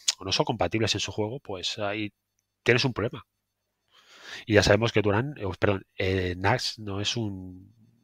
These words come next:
no es un entrenador que tenga mucha experiencia en este tipo de, bueno, no tiene experiencia,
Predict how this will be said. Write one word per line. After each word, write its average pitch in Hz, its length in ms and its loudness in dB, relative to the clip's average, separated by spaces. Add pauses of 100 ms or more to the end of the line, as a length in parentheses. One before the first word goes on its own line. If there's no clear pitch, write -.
no 101 100 -10
es - 120 -2
un 104 100 -2
entrenador 95 720 2
que - 100 -2
tenga 95 160 2
mucha 95 200 -2
experiencia 98 280 -2
en 98 80 -2
este 90 140 -2
tipo 90 220 -4
de, 82 320 -6
bueno, 101 180 -6
no 90 80 -8
tiene 104 160 4
experiencia, 98 420 -2